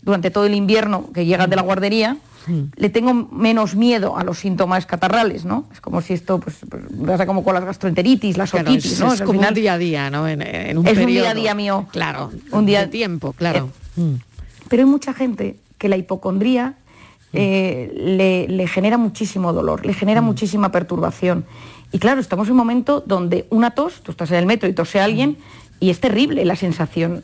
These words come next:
Speaker 1: Y cada uno lo vive según su percepción de la enfermedad, el miedo que tiene a enfermar, el miedo que tiene a morir.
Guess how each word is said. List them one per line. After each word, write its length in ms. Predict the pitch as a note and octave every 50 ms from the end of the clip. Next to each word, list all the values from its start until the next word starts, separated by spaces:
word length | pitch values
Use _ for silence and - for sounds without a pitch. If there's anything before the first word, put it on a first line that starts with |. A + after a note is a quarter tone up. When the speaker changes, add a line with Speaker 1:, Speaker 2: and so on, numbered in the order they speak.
| -
Speaker 1:
Y 80 | - G3+
cada 220 | - C4+ C#4 D4+
uno 200 | D4+ D4 C#4+ D4
lo 120 | C#4 C4 B3+
vive 260 | C4 C#4 C4+ D#4+ F4+ - - - - - - - -
según 320 | - - - A3 G#3 G#3+ F#3+
su 120 | - G3
percepción 460 | - G3+ - - F#3 - - A3 G#3+
de 60 | B3 A#3+
la 80 | G#3+
enfermedad, 460 | F#3+ - - F3+ F3 F3 F3+ F3 - -
el 100 | G3+ G3+
miedo 240 | F#3+ G3 A3 A#3 A#3+
que 120 | A#3+ A3+
tiene 180 | - A3 A#3 A#3+
a 60 | A#3+
enfermar, 400 | A#3 - - - F3 E3+ E3+ - -
el 100 | G3 G3
miedo 280 | G3+ G3+ A3+ A#3 A#3+
que 100 | A#3 A3
tiene 220 | - G#3+ G#3+ A3 A3
a 20 |
morir. 400 | G#3+ F#3 F3 F3 F#3 F3 E3